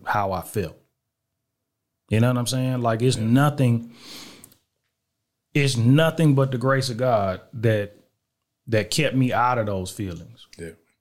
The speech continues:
Speaker 1: Not, you know, man, you know, when, when people saying you can't sleep, you can't eat, a lot of, n-, ninety percent of that was, was because of my baby. But ten percent was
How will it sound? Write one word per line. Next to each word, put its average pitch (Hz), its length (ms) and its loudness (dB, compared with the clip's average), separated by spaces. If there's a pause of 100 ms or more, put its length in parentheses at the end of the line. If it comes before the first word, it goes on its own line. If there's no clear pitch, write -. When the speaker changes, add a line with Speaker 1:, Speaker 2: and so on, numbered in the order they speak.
(360)
Speaker 1:
Not, 120 400 0
you 156 100 2
know, 135 180 4
man, 131 360 0
you 170 100 -4
know, 147 340 -4
when, 127 240 -2
when 127 120 0
people 190 280 -2
saying 143 640 0 (1800)
you 110 120 4
can't 139 300 0
sleep, 143 340 -2
you 131 60 -4
can't 135 320 2
eat, 156 140 2
a 151 60 2
lot 185 220 0
of, 135 100 -6
n-, 143 220 -4 (240)
ninety 185 300 2
percent 165 320 -2
of 147 80 -2
that 131 160 2
was, 127 160 -2
was 123 460 0
because 120 340 0
of 117 60 -2
my 110 160 -4
baby. 104 420 -2 (880)
But 98 160 0
ten 165 220 0
percent 131 460 2
was 107 480 -4